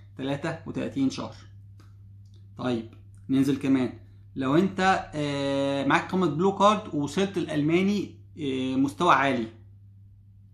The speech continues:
هتنزل من تلاتة وتلاتين شهر لواحد وعشرين شهر، يعني تقدر تاخد الإقامة الدائمة بعد واحد وعشرين شهر. طيب، نروح بقى لأسرع طريقة، وأنا هقول لكم ليه هي أسرع طريقة. لو أنت هنا كنت طالب، يعني أنت لو أنت هنا في ألمانيا كنت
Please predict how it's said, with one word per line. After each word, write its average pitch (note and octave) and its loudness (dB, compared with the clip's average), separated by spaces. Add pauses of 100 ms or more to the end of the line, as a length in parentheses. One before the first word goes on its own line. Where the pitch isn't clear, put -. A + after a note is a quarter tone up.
(300)
هتنزل D3 2
من C3 4
تلاتة D3+ -2
وتلاتين D#3 -4
شهر G3 -4 (220)
لواحد C#3+ 4
وعشرين C3 -2
شهر، A#2+ -6
يعني B2+ -12
تقدر D#3 -10
تاخد D3 -10
الإقامة D3+ -2
الدائمة E3+ 0
بعد C#3 0
واحد C3+ 0
وعشرين B2+ -2
شهر. - -10 (1160)
طيب، A#2 -6 (680)
نروح G#3+ 6
بقى B3 2
لأسرع F3+ 0
طريقة، F3+ -2
وأنا D#3+ -2
هقول E3 0
لكم F3+ -2
ليه E3+ 0
هي E3+ -4
أسرع C#3+ -4
طريقة. C3+ -8 (640)
لو D#3 2
أنت G#3+ 2
هنا F#3+ 2
كنت F3 0
طالب، B2 -2
يعني C3 -2
أنت C#3 -4
لو D3 2
أنت E3 2
هنا D#3 2
في E3 -6
ألمانيا E3 0
كنت - -6